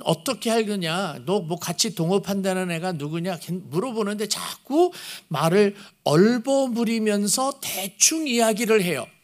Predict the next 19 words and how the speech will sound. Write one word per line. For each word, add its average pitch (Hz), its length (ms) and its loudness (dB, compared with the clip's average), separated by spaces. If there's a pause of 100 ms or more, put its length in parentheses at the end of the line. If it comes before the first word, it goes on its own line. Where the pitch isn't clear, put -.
(300)
그러니까 262 280 -4
아빠가 233 360 0
뭐라고 220 480 2
그러는가 196 500 0
하면, 165 380 -2 (180)
"그러지 151 300 0
말고 131 500 -2
그냥 147 300 -10
직장 180 320 -2
생활 151 280 -6
해라. 123 360 -8
그게 147 240 -4
제일 143 280 -6
좋다. 127 640 -10 (340)
특별한 254 380 -2
기술도 196 440 0
없는데 160 480 -4
뭐 170 200 0
그렇게 214 460 -2